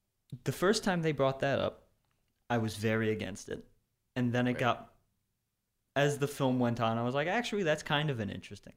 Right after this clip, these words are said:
Speaker 1: thing. Like, I'll play with it." And then they shot it down, and I thought, "I don't think they are," because, like, he saw the file given to him by the guy
Speaker 2: Oh,
Speaker 1: from
Speaker 2: he stole
Speaker 1: Atlanta.
Speaker 2: it. <laughs>
Speaker 1: Um, yeah. Given with strong quotation
Speaker 2: <laughs> Yeah.
Speaker 1: marks.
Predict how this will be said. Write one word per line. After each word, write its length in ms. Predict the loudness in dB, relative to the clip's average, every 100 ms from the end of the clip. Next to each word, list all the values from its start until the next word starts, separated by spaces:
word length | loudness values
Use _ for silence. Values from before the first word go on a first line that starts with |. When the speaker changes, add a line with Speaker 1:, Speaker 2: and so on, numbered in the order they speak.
| _
Speaker 1:
thing. 200 | -12 -8
Like, 200 | -6 -2
I'll 100 | -4
play 220 | -4 -8
with 160 | -8 -10
it." 120 | -8
And 160 | -2 0
then 100 | 0
they 320 | 0 0 -2 -12 _ _ -14
shot 300 | -4 -4 -4
it 100 | -6
down, 240 | -6 -6
and 100 | -10
I 80 | -10
thought, 400 | -6 -4 -4 -8 _ _ _
"I 80 | 0
don't 180 | 2 -2
think 180 | -4
they 120 | -2 0
are," 200 | 2 2
because, 300 | 0 -6 -8
like, 140 | -10
he 100 | -10
saw 240 | -6 -4
the 80 | -4
file 540 | -4 -2 0 -2 -4 -8
given 260 | -8 -6 -6
to 160 | -8
him 220 | -8 -8
by 420 | -8 -6 -6 -6 -10 _ _ _ _ _ _
the 80 | -12
guy 200 | -8 -8
Speaker 2:
Oh, 20 |
Speaker 1:
from 160 | -6 -8
Speaker 2:
he 40 |
stole 160 | -4 -2
Speaker 1:
Atlanta. 460 | -2 -4 2 2 2
Speaker 2:
it. 140 | 2 2
<laughs> 960 | -2 -14 -16 _ _ _ _ _ _ _
Speaker 1:
Um, 500 | -2 0 -2 -6 -10 -14 _
yeah. 280 | -6 -6 -6 -18 _ _ _ -10 -4
Given 400 | 0 0 0 -4
with 220 | -6 -8
strong 520 | -10 -6 -2 0 0
quotation 520 | 2 2 2 0 0 -4
Speaker 2:
<laughs> 40 |
Yeah. 60 | -6
Speaker 1:
marks. 380 | -8 -12 -14